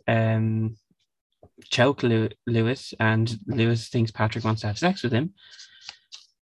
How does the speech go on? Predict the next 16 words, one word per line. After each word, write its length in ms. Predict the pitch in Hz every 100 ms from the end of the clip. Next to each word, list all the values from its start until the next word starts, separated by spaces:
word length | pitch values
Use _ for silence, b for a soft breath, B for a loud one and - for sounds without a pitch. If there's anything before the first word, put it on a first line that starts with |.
| _ -
Uh, 240 | 117 117
Patrick, 340 | 113 135 160 143 - - -
uh, 300 | 123 117 113
rolls 400 | 117 120 135 135
into 180 | 156 123
work 260 | 110 113 -
and 320 | 113 110 110
talks 320 | 110 117 110 -
to 60 |
the 80 | 110
detective. 580 | 107 131 131 - 143 131 - -
He 160 | 117
agrees 360 | 110 123 127 -
to 120 | -
have, 480 | 113 117 110 107 110 - -
uh, 400 | 113 107 107 104